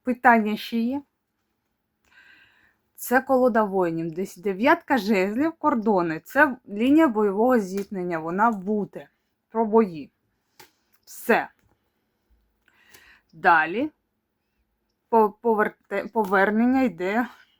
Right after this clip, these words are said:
Ну, в принципі, ось, дивіться. Трішечки є. Окупація є.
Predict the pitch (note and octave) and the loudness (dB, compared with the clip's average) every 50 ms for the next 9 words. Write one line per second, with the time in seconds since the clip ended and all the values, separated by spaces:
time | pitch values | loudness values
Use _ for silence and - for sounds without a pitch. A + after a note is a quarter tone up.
0 | _ _ _ _ _ _ _ _ _ _ _ _ _ _ _ _ _ _ _ _ | _ _ _ _ _ _ _ _ _ _ _ _ _ _ _ _ _ _ _ _
1 | _ _ _ - B3 G3 G#3 A3+ A#3+ C4 D4 D#4 D4 - E4+ F#4+ G#4 G#4+ - - | _ _ _ -8 -4 0 2 4 4 4 4 2 0 -2 -2 0 0 0 -2 -6
2 | - G#4+ G4 - - G4 G4 D#4+ B3 G3+ F3+ F3 D#3+ F#3+ B3 B3+ A3 F3 C#3 A#2 | -6 -8 -8 -8 -8 -6 -4 -2 -2 -2 -4 -6 -6 -4 -4 -4 -4 -6 -8 -14
3 | _ - - - _ _ _ _ _ _ _ - - - - - - - - - | _ -20 -20 -20 _ _ _ _ _ _ _ -20 -20 -20 -20 -20 -20 -20 -20 -20
4 | - - - - - _ _ - B3+ C#4+ E4+ F4+ - - E4+ E4+ - - - D4 | -20 -20 -20 -20 -20 _ _ -6 -2 0 0 2 2 0 -4 -4 -6 -10 -8 -8
5 | B3 G3 E3+ C3 - - _ _ _ _ _ _ _ _ _ _ _ _ - A3+ | -6 -6 -6 -8 -10 -14 _ _ _ _ _ _ _ _ _ _ _ _ -10 -8
6 | A3+ - B3+ B3 A#3+ C#4 C#4 C#4+ C#4 - - A#3+ G#3+ A3 A3+ A3 A#3+ C#4+ E4+ F#4 | -4 -2 -2 0 2 4 2 2 2 -2 -8 -8 -6 -6 -4 -4 -4 -2 -2 -2
7 | F#4+ F#4 | -4 -6